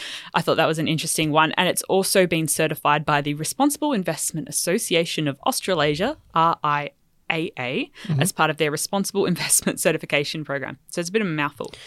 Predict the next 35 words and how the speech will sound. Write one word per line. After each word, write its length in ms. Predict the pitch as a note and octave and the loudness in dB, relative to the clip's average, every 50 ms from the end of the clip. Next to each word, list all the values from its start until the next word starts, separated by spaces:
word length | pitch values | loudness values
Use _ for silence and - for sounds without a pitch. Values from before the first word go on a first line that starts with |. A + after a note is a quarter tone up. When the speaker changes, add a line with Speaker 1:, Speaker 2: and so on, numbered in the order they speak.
| - _ | -16 _
Speaker 2:
Yeah, 100 | - D3+ | 0 0
the, 140 | C3 - - | 0 0 -2
so 160 | - - D#3+ | -2 -2 -2
the 160 | D3+ D3 - | -2 -2 0
R 280 | - C3+ D3 D#3+ F3 - | 0 2 2 2 2 4
I 100 | E3 D#3 | 2 2
A 60 | D3 - | 2 0
A 300 | C#3+ C3 C#3 C#3 B2+ B2+ B2 | 0 0 2 2 2 2 0
is 80 | A#2+ | -2
something 240 | - - D#3+ C3 B2 | -2 -4 -4 -4 -6
that 60 | - | -6
you'll 100 | - C3+ | -6 -6
see 260 | B2 A2+ - - C3 A2+ | -4 -4 -4 -2 -2 -4
across 360 | A#2 A#2 - B2 A2+ A2+ - | -6 -6 -8 -8 -8 -8 -8
a 40 | G#2+ | -8
lot 140 | A#2 A2 | -8 -8
of 80 | A2+ A2 | -8 -8
managed 320 | A#2 A#2+ A#2+ A#2+ A#2 A2 | -8 -10 -10 -10 -12 -14
funds 300 | - - G#2 G#2+ A2+ A2+ | -12 -10 -8 -8 -8 -8
and 100 | - A2 | -8 -8
E 60 | A2 A2 | -8 -8
T 180 | - - A#2 | -8 -6 -6
Fs. 320 | A#2 A#2 - - - - - _ _ _ _ | -6 -6 -8 -10 -14 -14 -18 _ _ _ _
Um, 380 | - - A#2 A2+ A2+ A2+ A2 A#2 - - - - - - - _ | -8 -6 -6 -6 -6 -8 -8 -10 -12 -16 -20 -20 -20 -20 -12 _
s-, 180 | - - - - _ _ | -6 -6 -6 -6 _ _
interestingly, 760 | - A3+ A#3 - C4+ - - - F3 D#3+ D3 C#3+ C3 B2 B2 A#2 | -4 -4 -2 0 -2 -2 0 0 0 0 0 0 0 0 0 -2
some 280 | - - D3+ D#3 F3 | -2 -2 -2 0 0
of 40 | F3+ | 0
the 60 | F3+ | -2
funds, 540 | D#3+ - - A#2+ A2 A2 A2 A2+ B2 - - | -2 0 -2 0 0 -2 -2 -4 -6 -4 -2
like, 140 | - A2 - | -4 -4 0
say, 160 | - C3 A#2 | -2 -2 0
Vanguard's 600 | G#2+ - A2+ A2 A#2+ C3 B2+ A#2 A2 A2 G#2+ - | 2 0 0 0 0 0 0 0 -2 -2 -2 -4
Ethical 400 | - G2+ G#2+ - C3+ - - A#2+ | -4 -6 -6 -6 -10 -10 -8 -8
Solutions, 640 | A2+ - G#2+ G#2 - A#2 - - - - - - | -8 -8 -8 -8 -8 -10 -10 -12 -12 -14 -16 -16